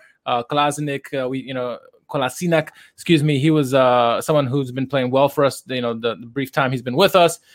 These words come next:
But this guy right here doesn't play, Mister Huntelaar, the jersey you see right behind me, and Kolasinac doesn't play either. Uh, Kolasinac because of injury, and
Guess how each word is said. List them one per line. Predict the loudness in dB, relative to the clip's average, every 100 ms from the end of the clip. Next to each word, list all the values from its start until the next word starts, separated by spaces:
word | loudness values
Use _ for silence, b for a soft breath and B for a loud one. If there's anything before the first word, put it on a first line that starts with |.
| b -2
But | 4
this | 4 6
guy | 4 6
right | 6 4
here | 4
doesn't | 4 2 0
play, | 0 4 4 2 -4
Mister | -8 -4
Huntelaar, | -4 0 4 4 4
the | -2
jersey | -2 -2 -2
you | -10
see | -6
right | -6 -6
behind | -4 -4 -4
me, | -6 -10 _ _ -4
and | 0
Kolasinac | 2 2 4 2
doesn't | 2 -2
play | 0 2
either. | 4 4 4
Uh, | 4 2 -4 -2
Kolasinac | -2 0 -2 -2
because | -6 -4
of | 0
injury, | 2 4 4 4
and | 0